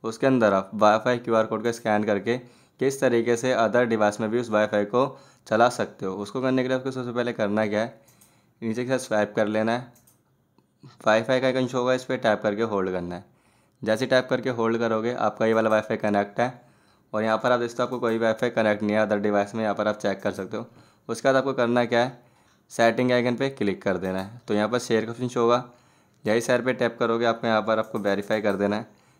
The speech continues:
जैसे ही वेरीफाई करोगे, आपको क्या करना है, दूसरे फ़ोन में भी ऐसे ही करना है और यहाँ Wi-Fi पे टैप करके होल्ड करना है। अगर इसका Wi-Fi ऑफ हो, तो आपको पहले से on कर लेना है इस तरीके से। फिर यहाँ पर स्कैनर का ऑप्शन शो होगा, इस पर टैप करोगे जैसे ही,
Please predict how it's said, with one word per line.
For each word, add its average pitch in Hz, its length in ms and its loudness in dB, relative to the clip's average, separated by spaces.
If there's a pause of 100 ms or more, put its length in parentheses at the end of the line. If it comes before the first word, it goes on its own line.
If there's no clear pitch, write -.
(120)
जैसे 107 220 -2
ही 127 60 -4
वेरीफाई 123 380 -2
करोगे, 117 420 -2 (240)
आपको 104 260 -4
क्या 117 100 0
करना 113 280 -4
है, 127 180 -8
दूसरे 107 260 -4
फ़ोन 113 220 -4
में 110 120 -2
भी 113 60 -2
ऐसे 107 220 -2
ही 104 40 -6
करना 107 220 0
है - 160 -8 (560)
और 110 60 -4
यहाँ 117 180 0
Wi-Fi 113 440 2
पे 139 100 0 (580)
टैप 113 200 0
करके 120 200 -2
होल्ड 110 340 0
करना 95 260 -4
है। 92 60 -10
अगर 117 140 -6
इसका 113 200 -4
Wi-Fi 113 360 0
ऑफ 113 280 -2
हो, 135 300 -4 (280)
तो 110 60 -2
आपको 107 180 -4
पहले 110 200 0
से 113 140 -4
on 104 220 0
कर 107 120 -2
लेना 107 260 -2
है 123 140 -8
इस - 120 -14
तरीके 107 220 -4
से। 113 140 -6 (460)
फिर 113 40 -6
यहाँ 120 120 0
पर 135 120 -2
स्कैनर 120 340 -4
का 127 80 -6
ऑप्शन 127 160 -8
शो 120 200 -6
होगा, 117 160 -2
इस 113 200 -10
पर 117 160 -6
टैप 104 300 -2
करोगे 107 280 2
जैसे 107 260 2
ही, 135 80 -4